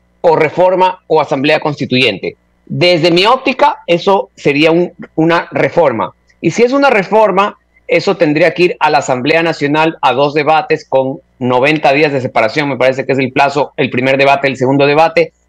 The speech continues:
y una vez salido de la Asamblea, tiene que ir a plebi-, a referéndum, como lo que va a pasar ahora, porque justo acaba de la Asamblea de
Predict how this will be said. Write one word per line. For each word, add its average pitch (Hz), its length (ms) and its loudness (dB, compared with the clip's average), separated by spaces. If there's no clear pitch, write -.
y 151 120 0
una 170 180 2
vez 175 180 2
salido 175 460 2
de 180 80 4
la 165 80 0
Asamblea, 170 640 -2
tiene 151 280 0
que 139 140 -2
ir 156 260 0
a 147 360 2
plebi-, 143 380 -2
a 139 180 0
referéndum, 135 680 -2
como 127 220 0
lo 123 120 4
que 123 120 0
va 131 80 4
a 135 60 -2
pasar 143 280 0
ahora, 160 320 2
porque 127 340 -4
justo 160 320 0
acaba 151 360 4
de 143 80 0
la 131 120 4
Asamblea 127 440 0
de 135 200 -2